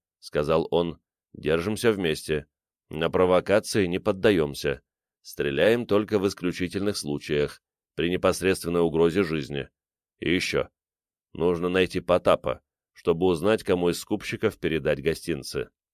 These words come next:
А потом Васюта увидел лося. Потемневшая от времени бронзовая скульптура и впрямь была похожа на манчегорскую.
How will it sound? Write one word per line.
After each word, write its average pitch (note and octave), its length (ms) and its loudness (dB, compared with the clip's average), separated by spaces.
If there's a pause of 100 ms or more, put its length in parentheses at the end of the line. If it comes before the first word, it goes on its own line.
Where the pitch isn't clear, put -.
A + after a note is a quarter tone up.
(1600)
А - 120 -4
потом C#3 380 2
Васюта A2 500 2
увидел F2 600 0
лося. E2+ 540 -2 (520)
Потемневшая G#2+ 640 0
от G2 100 0
времени G2+ 380 2
бронзовая E2+ 540 4
скульптура A2+ 760 0 (160)
и A2 140 -2
впрямь G#2 480 2
была E2+ 260 4
похожа E2+ 500 0
на E2+ 120 -2
манчегорскую. D2+ 920 -2